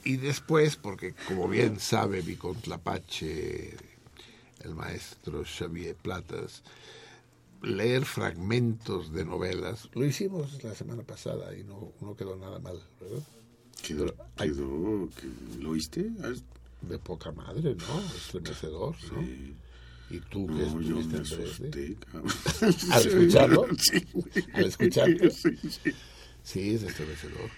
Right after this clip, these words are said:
Speaker 2: Es muy fuerte.
Speaker 1: Pero yo hice otra experiencia también, a consecuencia de tu lectura, una experiencia que no le recomiendo a ninguno de los salmones, que es buscar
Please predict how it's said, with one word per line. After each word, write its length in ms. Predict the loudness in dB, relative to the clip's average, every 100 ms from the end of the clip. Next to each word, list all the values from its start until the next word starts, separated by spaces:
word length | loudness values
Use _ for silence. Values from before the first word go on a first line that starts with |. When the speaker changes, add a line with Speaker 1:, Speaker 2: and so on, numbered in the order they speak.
| -18 -16 -4
Speaker 2:
Es 220 | -2 0
muy 240 | -2 -2
fuerte. 680 | -2 -4 -4 -6 -8 -10 -10 2
Speaker 1:
Pero 600 | 4 6 6 6 4 2 -2 0
yo 220 | 2 4
hice 220 | 2 -2
otra 160 | -4 -6
experiencia 600 | -6 -8 -4 -4 -2 -6
también, 240 | -6 -8 -8
a 60 |
consecuencia 680 | -6 -6 -6 -2 0 2 2
de 60 | 0
tu 140 | -2
lectura, 640 | -4 -4 -4 -2 -2 -4 -6 -10
una 160 | -6 -6
experiencia 840 | -4 -4 -2 -2 -4 0 2 2 -2 -12 -20 -20 -20 -20 -20 -20 -20 -20 -6
que 200 | 2 4
no 200 | 6 6
le 120 | 6
recomiendo 760 | 6 2 -2 -2 -2 -2 -2 -2
a 40 |
ninguno 520 | -4 -8 -8 -6 -6 -8
de 120 | -8
los 140 | -10
salmones, 640 | -12 -12 -10 -10 -10 -12 -14
que 280 | -6 -4 -4
es 180 | -6 -10
buscar 480 | -12 -10 -8 -6